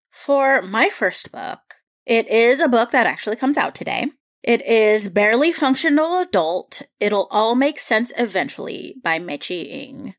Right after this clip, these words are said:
This book is by the creator of the webcomic of the same name, Barely Functional Adult. It's drawings and a couple of photographs along with some prose.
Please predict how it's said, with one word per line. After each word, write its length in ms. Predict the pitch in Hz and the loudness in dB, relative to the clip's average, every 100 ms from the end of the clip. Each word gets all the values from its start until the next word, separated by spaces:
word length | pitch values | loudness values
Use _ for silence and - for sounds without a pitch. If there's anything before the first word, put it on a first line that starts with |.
| _ _ | _ _
This 240 | 240 330 - | 2 2 0
book 320 | 247 233 - | 2 2 2
is 260 | - 214 208 | 2 2 2
by 260 | 196 190 | 2 2
the 120 | 185 | 2
creator 440 | 175 - 269 285 285 | -2 -2 2 4 4
of 180 | - - | 2 0
the 100 | 196 | 2
webcomic 600 | 254 269 277 247 254 190 | 2 2 2 2 2 -2
of 120 | 185 | 0
the 60 | |
same 260 | 196 202 240 | -2 0 0
name, 420 | 196 156 269 320 - | 0 0 -2 -4 -4
Barely 260 | 175 170 | -2 -2
Functional 540 | 175 170 - 160 139 131 | -6 -10 -10 -12 -10 -10
Adult. 440 | - 262 302 - _ _ _ | 0 0 0 -4 _ _ _
It's 380 | 226 226 - - _ _ | 0 0 -4 -14 _ _
drawings 960 | - 294 320 320 320 311 311 311 311 294 | -4 2 2 2 0 -2 -6 -4 -4 -2
and 320 | 226 226 226 | 0 0 2
a 40 | 214 | 0
couple 420 | 233 247 233 226 | -2 -2 0 0
of 220 | 190 196 - - | 0 -2 -10 -14
photographs 800 | - 202 196 202 196 196 254 - | -4 0 0 0 2 2 0 -6
along 480 | 226 202 190 185 196 | -2 0 0 0 -2
with 180 | 190 185 | -6 -6
some 220 | - 151 | -6 -6
prose. 640 | - 170 160 202 381 453 | -6 -4 0 2 2 0